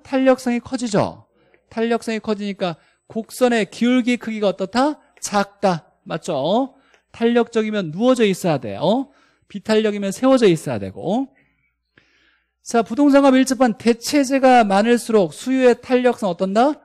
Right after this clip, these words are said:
커진다. 맞는 거죠. 자, 주거용 부동산이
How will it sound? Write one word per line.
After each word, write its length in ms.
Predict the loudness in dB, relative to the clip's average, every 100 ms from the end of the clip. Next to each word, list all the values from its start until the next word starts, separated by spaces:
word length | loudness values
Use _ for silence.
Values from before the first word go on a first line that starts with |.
| _
커진다. 760 | -4 -2 -2 -4 -4 -4 -6 -8 _ -20
맞는 300 | -18 -14 -10
거죠. 640 | -10 -8 -2 0 0 -6 _ _ _ _ _ _ _ _ _ _
자, 140 | -8 -8
주거용 680 | -6 -8 0 4 4 2 -2
부동산이 960 | -2 -2 -2 -2 -2 0 -2 -2